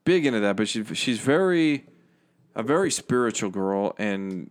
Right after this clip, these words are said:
and she's very in tune with that. She pays attention to it, so she notices them, and she's, she's convinced that orbs are, like,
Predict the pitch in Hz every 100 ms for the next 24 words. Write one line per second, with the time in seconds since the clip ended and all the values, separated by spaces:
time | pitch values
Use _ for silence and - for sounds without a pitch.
0 | - 101 95 - 92 110 131 127 110 98
1 | 135 131 113 110 92 104 - 131 120 113
2 | 123 123 131 123 131 131 127 - - -
3 | - 113 117 104 113 127 110 104 101 104
4 | 98 92 90 - - - _ - 101 151
5 | 170 135 - - - 170 - 117 117 110
6 | - - 120 120 123 107 - - 110 107
7 | 104 104 101 95 - 90